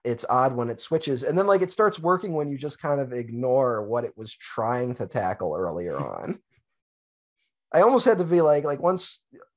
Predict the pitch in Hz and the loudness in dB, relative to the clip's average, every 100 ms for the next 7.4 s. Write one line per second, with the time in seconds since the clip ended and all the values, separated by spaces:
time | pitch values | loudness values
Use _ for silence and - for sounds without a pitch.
0 | _ _ _ 123 151 156 165 - 135 131 | _ _ _ -2 0 2 0 2 2 2
1 | 123 120 131 123 - - - 160 139 151 | -2 -2 -4 -4 -6 -4 0 0 0 -4
2 | 120 131 123 95 131 185 160 104 82 117 | -4 -6 -6 -6 0 0 0 -4 -6 -12
3 | _ _ _ _ _ _ - 131 131 - | _ _ _ _ _ _ -4 0 0 0
4 | 151 147 156 151 143 165 147 143 147 131 | 0 2 2 0 2 2 2 2 2 0
5 | 120 170 180 139 131 143 143 254 285 247 | 0 2 2 0 -2 -4 -2 0 0 0
6 | 214 233 339 220 180 170 - - - - | 0 -4 -10 -8 -6 -2 0 0 -2 -8
7 | - _ - 151 | -20 _ -8 -8